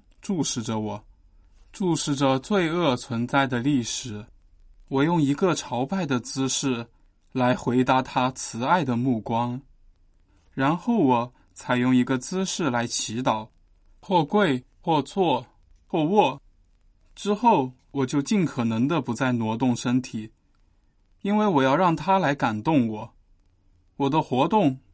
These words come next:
都是依据从天主那里感受到的，因而我求主赐我恩宠，使我所有的行为意愿和工作只为侍奉天主和彰显他的光荣。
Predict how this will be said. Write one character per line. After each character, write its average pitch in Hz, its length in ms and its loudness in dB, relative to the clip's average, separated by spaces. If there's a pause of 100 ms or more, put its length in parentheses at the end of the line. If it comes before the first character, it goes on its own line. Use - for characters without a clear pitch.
(120)
都 185 140 2
是 202 180 -2
依 202 200 -2
据 175 320 2
从 147 260 -2
天 220 260 2
主 139 200 2
那 139 160 2
里 127 100 2
感 120 240 -2
受 131 180 -2
到 127 240 0
的， 107 160 -10 (760)
因 214 180 2
而 170 260 4 (120)
我 139 180 0
求 170 240 0
主 143 220 2
赐 - 240 0
我 131 220 4
恩 202 200 2
宠， 120 400 -4 (400)
使 - 220 -4
我 131 200 4
所 135 280 0
有 190 160 2
的 127 120 0
行 123 300 0
为 127 180 2
意 143 200 -2
愿 120 280 0 (380)
和 123 160 -6
工 160 320 0
作 127 340 0 (480)
只 127 220 -2
为 139 240 2
侍 180 340 0
奉 127 280 0
天 165 280 -2
主 113 380 -4 (320)
和 127 220 -6
彰 185 300 -2
显 120 300 -2
他 127 200 -4
的 123 100 -2
光 165 320 0
荣。 113 300 -2